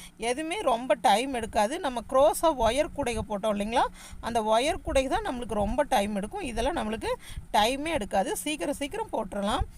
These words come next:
சாக்ஸே பார்த்தீங்கன்னா, ஒரு நாளைக்கே பத்து சாக்ஸ், இருபது சாக்ஸ் போடலாம். அந்த அளவுக்கு வந்து ரொம்ப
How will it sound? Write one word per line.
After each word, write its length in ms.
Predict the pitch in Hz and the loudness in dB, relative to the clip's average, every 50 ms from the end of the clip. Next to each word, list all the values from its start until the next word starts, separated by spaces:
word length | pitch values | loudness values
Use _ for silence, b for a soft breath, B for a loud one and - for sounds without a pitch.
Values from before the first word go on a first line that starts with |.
| B B B B - - | B B B B 0 4
சாக்ஸே 400 | 277 269 302 339 - - 415 427 | 4 4 4 2 0 -4 -2 4
பார்த்தீங்கன்னா, 400 | 392 311 277 277 262 285 339 370 | 4 4 4 4 0 -2 -2 0
ஒரு 200 | 311 240 226 240 | 0 2 0 2
நாளைக்கே 440 | 240 240 226 233 269 339 311 - 403 392 | 0 0 2 2 2 2 2 0 -2 0
பத்து 320 | - 233 202 180 190 285 269 | 4 4 4 4 2 -2 0
சாக்ஸ், 280 | - 277 285 277 - | 2 2 2 2 0
இருபது 340 | 285 240 220 233 240 233 220 | -4 -4 -2 -2 -2 -2 0
சாக்ஸ் 280 | 196 240 233 226 - - - | 2 2 2 2 2 -6 -2
போடலாம். 400 | - 208 196 190 196 226 311 453 415 B B B B B B B | 0 0 2 4 2 2 2 0 -2 B B B B B B B
அந்த 240 | - 233 269 294 | -2 0 4 6
அளவுக்கு 260 | 302 302 320 - - 262 | 8 8 8 6 4 2
வந்து 220 | 247 269 349 453 | 0 2 0 2
ரொம்ப 300 | 427 277 233 247 269 359 | 2 0 0 0 -2 -4